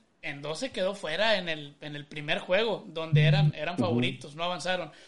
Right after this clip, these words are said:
Speaker 2: Claro.
Speaker 1: Ahora, cuando avanzaron, pues les tocó jugar contra los e-,
Speaker 2: Pa-,
Speaker 1: pues,
Speaker 2: por
Speaker 1: contra el
Speaker 2: eso,
Speaker 1: equipo
Speaker 2: compadre,
Speaker 1: difícil,
Speaker 2: pero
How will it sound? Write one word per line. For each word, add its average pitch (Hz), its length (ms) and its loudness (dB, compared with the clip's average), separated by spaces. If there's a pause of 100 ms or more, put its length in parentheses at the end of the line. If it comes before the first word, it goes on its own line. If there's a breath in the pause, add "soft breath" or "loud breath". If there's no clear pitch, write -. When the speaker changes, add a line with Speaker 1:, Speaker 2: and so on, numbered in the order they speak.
Speaker 2:
Claro. 139 240 12
Speaker 1:
Ahora, 226 240 8
cuando 262 260 6
avanzaron, 262 640 4 (680)
pues 156 160 -4
les 151 140 -4
tocó 175 240 -8
jugar 208 320 4
contra 202 260 -6
los - 160 -8
e-, 170 120 -12 (180)
Speaker 2:
Pa-, 117 180 2
Speaker 1:
pues, 202 120 -8
Speaker 2:
por - 100 0
Speaker 1:
contra 175 160 12
el 233 60 12
Speaker 2:
eso, 233 100 12
Speaker 1:
equipo 269 120 12
Speaker 2:
compadre, 247 220 12
Speaker 1:
difícil, 208 160 12
Speaker 2:
pero 185 80 12